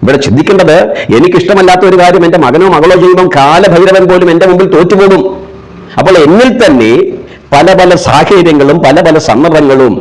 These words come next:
വ്യത്യസ്തങ്ങളായ തലത്തെ സൃഷ്ടിക്കുന്നു. ഇങ്ങനെ സൃഷ്ടിക്കപ്പെട്ട തലത്തിൻ്റെയൊക്കെ പരിണിത ഫലം കൂടിയാണ് ഇന്ന് നമ്മൾ കാണുന്ന ഈ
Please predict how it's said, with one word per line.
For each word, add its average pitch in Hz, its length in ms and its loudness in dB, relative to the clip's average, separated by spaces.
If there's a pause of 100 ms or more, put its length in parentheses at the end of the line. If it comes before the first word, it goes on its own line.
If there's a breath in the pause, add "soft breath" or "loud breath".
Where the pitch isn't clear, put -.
(260 loud breath)
വ്യത്യസ്തങ്ങളായ 151 840 0 (160)
തലത്തെ 139 420 0 (100)
സൃഷ്ടിക്കുന്നു. 120 600 -2 (360 loud breath)
ഇങ്ങനെ 208 340 2 (100)
സൃഷ്ടിക്കപ്പെട്ട 185 640 -4 (160)
തലത്തിൻ്റെയൊക്കെ 170 720 0 (140)
പരിണിത 156 560 0
ഫലം 98 320 0
കൂടിയാണ് 87 500 0 (460 loud breath)
ഇന്ന് - 180 2
നമ്മൾ 135 260 -2
കാണുന്ന 123 320 -2 (160)
ഈ - 20 0